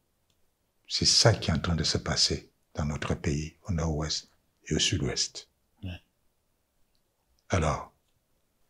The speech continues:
Speaker 1: j'en parle encore avec beaucoup d'em-, d'em-, d'emphase. Pourquoi ? Parce que j'ai la conviction que ce n'est pas ceux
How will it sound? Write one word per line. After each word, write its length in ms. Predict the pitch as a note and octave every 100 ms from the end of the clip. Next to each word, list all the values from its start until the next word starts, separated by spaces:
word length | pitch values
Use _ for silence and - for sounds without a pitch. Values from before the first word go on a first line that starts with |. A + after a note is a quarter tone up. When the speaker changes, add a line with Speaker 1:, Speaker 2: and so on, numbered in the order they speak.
| _ _ _ _ _ _ _ -
Speaker 1:
j'en 280 | G#2+ G#2+
parle 400 | G2+ D#3+ D3 A2+
encore 320 | F#2+ F#2+ A#2+ -
avec 220 | F2+ G2+ -
beaucoup 240 | - F#2 -
d'em-, 260 | E2+ F2 -
d'em-, 260 | G2 E2+ E2
d'emphase. 880 | E2 E2 G#2 D#2+ D2 - - - - _ _ _ _ _ _ _ _ _ _
Pourquoi ? 560 | - - - C#2 - - _ _ _ _ _ _ _ _ _ _ _ _ _ _
Parce 200 | - -
que 320 | - - F2 F2
j'ai 340 | - - G#2+
la 100 | F2+
conviction 720 | D#2 - G#2+ F2+ - - - - - _ _ _ _ _ _ _ _ _ _ -
que 240 | D#2 - - _ _ -
ce 200 | - B2+
n'est 160 | C#3 D3
pas 180 | B2
ceux 720 | A#2 - - E3 F#2 - -